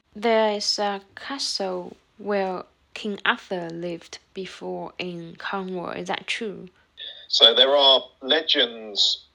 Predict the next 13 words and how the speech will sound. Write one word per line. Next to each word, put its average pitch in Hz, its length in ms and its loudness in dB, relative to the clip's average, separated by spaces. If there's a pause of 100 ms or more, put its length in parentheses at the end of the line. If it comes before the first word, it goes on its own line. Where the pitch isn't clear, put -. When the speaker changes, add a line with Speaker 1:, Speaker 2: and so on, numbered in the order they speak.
(120)
Speaker 2:
in 208 480 -4 (340)
Britain 104 500 0
that - 300 4 (500)
say - 580 8
that 98 360 4 (400)
King 135 240 4
Arthur 104 600 4
and 95 160 0
the 98 100 6
Knights 98 380 0
of 98 100 -6
the 107 80 -4
Round 90 400 0